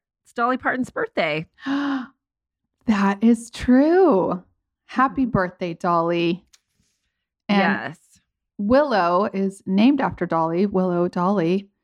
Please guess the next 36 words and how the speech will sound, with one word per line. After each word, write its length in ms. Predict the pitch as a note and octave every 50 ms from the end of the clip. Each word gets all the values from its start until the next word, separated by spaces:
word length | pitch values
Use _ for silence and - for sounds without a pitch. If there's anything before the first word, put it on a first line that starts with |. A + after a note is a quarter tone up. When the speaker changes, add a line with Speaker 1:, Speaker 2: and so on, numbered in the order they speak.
| _ _ _
Speaker 1:
This 260 | F#3 F3 F3+ - _
is 160 | F#3+ F#3+ -
correct. 640 | - - - F#3 - A#3 B3 G#3+ - - _ _ _ - F3+ _ _ _ _ _
Speaker 2:
Tell 200 | - - C4+ D4+
me, 500 | F4+ D#4+ C4+ A3 G#3 A3+ B3+ C#4 C4+ - - _ _ _ _ _ _ _ _ _ _ _
how 180 | _ - C4 C4
old 280 | A#3 A#3 A3+ G#3+ G#3 G3
is 160 | F#3+ F#3 -
Dolly 360 | - F3+ F3+ F3+ E3+ E3+ E3+
today? 480 | E3+ - F3 E3+ E3+ E3 D#3+ E3+ F3 - - - _ _ _ _ _ _ _
Speaker 1:
Seventy-seven 920 | - C#3 C#3+ D#3 F3+ F#3+ G3+ - - F#3 E3 D3 C#3 D3 C3+ C3+ C#3 C#3 - _ _ _ _
years 360 | - D#3+ E3 E3+ E3+ F3 F3 F3
young. 420 | F3 D#3+ C#3+ C3+ C3+ C#3 A#2 C3+ - _ _ _ _ _ _ _ _ _ _ _ _ _
Speaker 2:
Yeah, 220 | - G3 F#3 F3+ F3
she's 400 | E3 - - - G#3 G3 G3 -
still 180 | - F#3+ F3+
looking 460 | E3+ E3+ E3+ - - E3+ E3 E3 E3 -
so 380 | - - - - F3+ E3+ E3+
hot. 360 | E3 F3 D#3+ D#3 D#3 D3+ - - G3+ - _ _ _ _ _ _ _ _ _ _ _ _ _ _ _
Speaker 1:
If 120 | F#3 F3+
I 100 | G3+ F#3
don't 160 | G3 G#3+ A3 G#3+
get 120 | G#3+ F#3+
to 80 | G3 F3
see 200 | - - E3+ D#3+
her, 280 | D#3+ D#3+ D#3+ C#3+ G#2+ A#2+
like, 280 | D#3 D3+ C#3 - _ _
perform 400 | - C#3+ - - D#3 D3+ D3+ D3
one 120 | D3 C#3+
more 140 | C#3+ C#3+ C#3+
time, 240 | - - C#3+ C#3+ C#3+
I'm 120 | C3+ C3+
gonna, 160 | C3+ C3+ C3+
like, 200 | C#3 C#3 C3+ -
spit 260 | - _ _ C3 B2 -
nails. 420 | C3+ C3 B2+ B2+ C3+ - - -